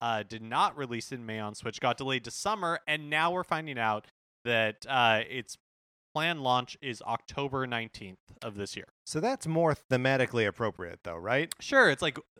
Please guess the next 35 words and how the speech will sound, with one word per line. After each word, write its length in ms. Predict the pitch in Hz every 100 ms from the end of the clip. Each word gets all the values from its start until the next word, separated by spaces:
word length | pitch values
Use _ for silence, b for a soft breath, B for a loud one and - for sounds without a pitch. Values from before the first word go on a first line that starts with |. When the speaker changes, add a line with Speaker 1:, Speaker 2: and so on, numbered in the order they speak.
| _
Speaker 1:
uh, 220 | 139 127
Speaker 2:
It's 120 | 120 113
like 100 | 196
a 20 |
creepy 440 | - 180 185 185
Speaker 1:
uh-huh, 120 | 135 135
Speaker 2:
Halloween-y 400 | 147 160 160 143
Speaker 1:
it's 100 | 151
like 100 | 131
a 40 |
Speaker 2:
game. 160 | 131 123
Speaker 1:
Halloween-y 500 | 131 139 127 135 139
game. 320 | 139 139 135
Speaker 2:
You 80 | 151
remember 260 | 175 214 226
last 280 | 160 160
Halloween 420 | 185 185 185 190 180
when 160 | 156
we 100 | 151
did 280 | 135 131 117
zombie 320 | 110 120 147
games? 340 | 156 170 180 139
Speaker 1:
I 60 |
do. 480 | 135 135 208 120 92 -
Speaker 2:
Um, 580 | 127 123 120 120 120 127
maybe 320 | - 131 135 139
this 220 | 151 -
Halloween 440 | 143 143 143 143
we 80 | 143
do 120 | 143
Dark 240 | 151 165 196
Souls. 400 | 120 104 - -
Speaker 1:
That'd 180 | 127 147
be 80 | 175
great. 400 | 160 233 285